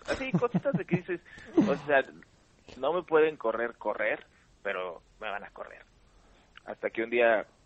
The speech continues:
Speaker 1: me quisieron llevar a recursos humanos y les dije, "No, no voy a ir", y como a las dos semanas me acuerdo que mi jefa me dijo, "Oye, Germán, ¿puedes acompañar acá al, a la oficina?". Y cuando la acompañé,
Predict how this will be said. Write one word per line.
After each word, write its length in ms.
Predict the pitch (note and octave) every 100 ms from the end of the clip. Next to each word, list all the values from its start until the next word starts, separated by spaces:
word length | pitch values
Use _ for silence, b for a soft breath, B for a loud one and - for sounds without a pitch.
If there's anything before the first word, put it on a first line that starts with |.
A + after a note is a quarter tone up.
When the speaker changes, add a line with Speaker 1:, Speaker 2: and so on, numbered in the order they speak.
| _ _
Speaker 1:
me 100 | A#2+
quisieron 220 | - C#3
llevar 200 | C3 B2 C3
a 40 |
recursos 340 | A#2 - B2 C3+
humanos 400 | A#2+ A#2+ E3 G3
y 40 | A#2
les 100 | A2
dije, 180 | C3+ A3
"No, 120 | G#3
no 140 | F#3+
voy 140 | F3+ F3
a 60 | D3+
ir", 120 | C#3 - - _
y 280 | - A2 G#2+
como 260 | - G#2+ G#2
a 40 |
las 180 | G2 G2+
dos 140 | A2 -
semanas 480 | A2 G#2+ G#2+ G#2+ - _ _ b b b _ -
me 100 | G2
acuerdo 340 | - G#2 G#2+
que 120 | -
mi 120 | G2+ F#2+
jefa 300 | G2 - G2+
me 140 | F#2+
dijo, 240 | F#2+ - C#3+
"Oye, 140 | A#3+
Germán, 320 | B3 A#3 G#3+
¿puedes 240 | - C#4 A#3
acompañar 420 | D#3 - C#3 G3
acá 220 | - F3+
al, 240 | E3+ A#2 - b b _ _ _
a 80 | G#2+
la 120 | G#2
oficina?". 680 | - G#2 - - B2+ B2+ - - _ _ b b _ _ _ _
Y 100 | G2+
cuando 220 | - F#2
la 60 | F#2+
acompañé, 440 | G2+ G2 F#2+ A2+